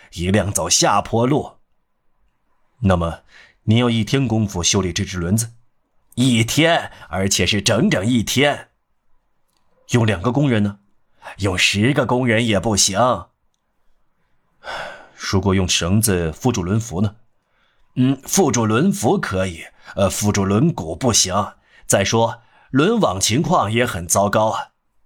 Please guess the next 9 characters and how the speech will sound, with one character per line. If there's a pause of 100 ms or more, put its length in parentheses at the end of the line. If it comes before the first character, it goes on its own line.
(1300)
”“车
里
有
租
车
的
吗 (1080)
？”“没
有。